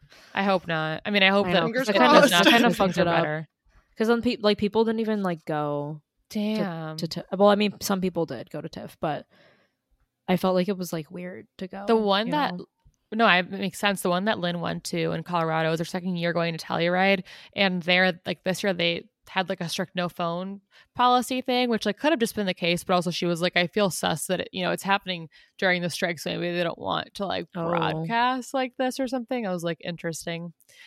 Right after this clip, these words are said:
Speaker 1: That, that makes sense." But, um, yeah, no, being able to see movies and also, I guess, like, in all of that, my main highlight is learning to spend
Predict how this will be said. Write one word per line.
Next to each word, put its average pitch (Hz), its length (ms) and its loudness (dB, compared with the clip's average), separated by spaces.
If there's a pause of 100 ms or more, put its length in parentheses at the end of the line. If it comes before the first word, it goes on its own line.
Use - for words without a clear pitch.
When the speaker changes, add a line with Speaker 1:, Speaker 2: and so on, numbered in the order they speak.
(120)
Speaker 1:
That, 170 220 0
that 175 180 -6
makes 180 200 -2
sense." 185 440 -6 (1160)
But, 190 260 2
um, 175 540 -2 (360)
yeah, 185 160 2
no, 180 140 0
being 175 200 -2
able 180 100 0
to 175 60 -2
see - 100 -8
movies 175 420 -4
and 175 140 -2
also, 175 200 -2
I 180 100 0
guess, 170 200 -4
like, 180 120 -6
in 170 60 -2
all 170 180 -4
of 165 80 -6
that, 170 320 2 (440)
my 165 280 -10 (100)
main 180 260 -2
highlight 165 340 -2
is 165 180 -6
learning 170 360 -4
to 165 100 -14
spend 160 640 -10